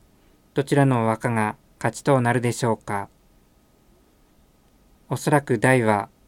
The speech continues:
「春の夜の梅の香り」ということになるでしょう。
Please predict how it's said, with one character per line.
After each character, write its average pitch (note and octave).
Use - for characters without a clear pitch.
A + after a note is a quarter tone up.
「春 D#3
の D3+
夜 C#3
の A2+
梅 B2
の B2+
香 A#2
り」 G#2+
と D3
い -
う D3
こ D3+
と D3+
に C3+
な A#2+
る B2
で A#2
し -
ょ G2+
う。 -